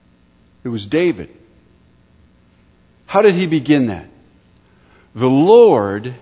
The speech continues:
is my shepherd." It's a statement of surrender.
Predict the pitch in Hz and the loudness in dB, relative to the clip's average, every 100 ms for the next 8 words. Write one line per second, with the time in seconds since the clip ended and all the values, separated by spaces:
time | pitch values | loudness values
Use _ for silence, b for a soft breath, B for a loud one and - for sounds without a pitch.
0 | _ _ _ _ _ _ _ _ _ _ | _ _ _ _ _ _ _ _ _ _
1 | - 135 135 131 117 - - - 165 - | -4 -4 -2 -4 -4 -10 -12 -8 -10 -10
2 | 95 - - _ _ _ _ _ _ _ | -20 -20 -20 _ _ _ _ _ _ _
3 | _ _ _ _ _ _ _ _ _ _ | _ _ _ _ _ _ _ _ _ _
4 | _ _ _ _ _ _ _ - 135 151 | _ _ _ _ _ _ _ -18 -12 -10
5 | - 196 185 151 135 - - - 131 165 | -4 0 0 0 -2 -6 -12 -8 -4 -2
6 | 214 165 92 73 | 0 -2 -4 -12